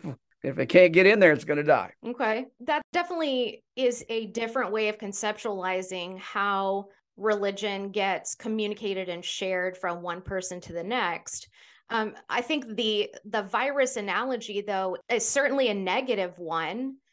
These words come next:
Speaker 2: And so, you know, unlike maybe the concept of evolution that does spread that way, what, what are the negative impacts of the memeplex of religion?
Speaker 1: Well, it really impacts your sexuality.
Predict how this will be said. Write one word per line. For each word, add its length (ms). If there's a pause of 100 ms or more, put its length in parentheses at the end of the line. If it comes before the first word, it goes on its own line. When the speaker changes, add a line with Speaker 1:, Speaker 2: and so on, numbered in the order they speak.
(240)
Speaker 2:
And 180
so, 480 (300)
you 160
know, 200
unlike 480
maybe 300
the 100
concept 520
of 180
evolution 1160 (260)
that 320
does 260
spread 440
that 280
way, 460 (160)
what, 440 (180)
what 200
are 120
the 100
negative 480
impacts 760
of 500 (280)
the 180
memeplex 760
of 100
religion? 640 (380)
Speaker 1:
Well, 180
it 120
really 400
impacts 420
your 100
sexuality. 880